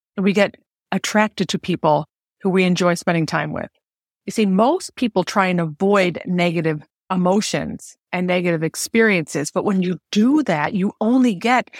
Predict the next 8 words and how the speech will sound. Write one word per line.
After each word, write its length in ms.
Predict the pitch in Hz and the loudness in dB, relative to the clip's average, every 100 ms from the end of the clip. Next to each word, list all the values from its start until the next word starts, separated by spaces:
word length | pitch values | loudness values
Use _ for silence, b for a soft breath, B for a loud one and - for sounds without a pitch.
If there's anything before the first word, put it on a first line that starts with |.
| B | B
the 80 | - | -8
contrast 720 | - - 208 247 - 175 170 - | -6 -6 -2 -2 0 0 0 -2
of 120 | 170 | -4
it 100 | 175 | -2
on 140 | 170 | -2
the 80 | 170 | -4
positive 500 | - 170 165 160 165 | -2 -2 0 -4 -6
side. 500 | - 220 214 85 95 | 0 0 0 -2 -10